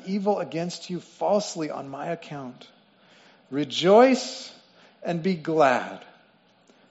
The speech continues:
for your reward is great in heaven." James one,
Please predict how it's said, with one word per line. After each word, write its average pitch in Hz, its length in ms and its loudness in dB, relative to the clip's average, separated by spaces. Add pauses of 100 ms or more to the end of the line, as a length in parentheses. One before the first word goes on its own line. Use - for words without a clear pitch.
(140)
for 135 120 -10
your 143 240 -4
reward 143 400 -4
is 123 100 -8
great 127 280 -6
in 110 80 -16
heaven." 98 280 -14 (1700)
James 143 500 -6
one, 151 400 -8